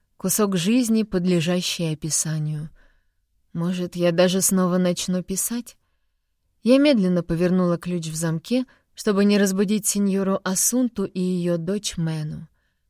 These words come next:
Сейчас второй час ночи. Вчера вечером в это время я лежала в кровати и говорила, что не пойду на эту вечеринку, но потом передумала. Спасибо Аните, которая меня уговорила.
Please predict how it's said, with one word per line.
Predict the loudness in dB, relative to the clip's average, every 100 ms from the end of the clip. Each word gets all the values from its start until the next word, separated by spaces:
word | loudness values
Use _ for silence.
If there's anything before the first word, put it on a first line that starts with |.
| _
Сейчас | -16 -8 -6 -4 -6 -6
второй | -8 -6 -4 -4
час | -4 -6 -6 -6
ночи. | -6 -8 -10 -12 -16 _ _ _ _ _ _
Вчера | 0 6 8
вечером | 8 6 4 2 2
в | 4
это | 2 2
время | 2 2 2
я | 2 2
лежала | 2 2 0
в | 0
кровати | -4 -4 0 0 0 -4
и | -2
говорила, | 2 2 2 0 -2
что | -2
не | -2 0
пойду | -2 0 2
на | 2 2
эту | 0
вечеринку, | -2 -4 -4 -2 -2 -2 -4 -8 -12 -12 _ _ _ _ _
но | -6
потом | -4 -2 -2
передумала. | -2 -4 -4 -4 -4 -4 -8 -12 _ _ _ _ _
Спасибо | -10 -6 0 2 4
Аните, | 4 4 2 0
которая | -2 0 2 4
меня | 4 2 2
уговорила. | 0 0 0 -2 -2 -6 -10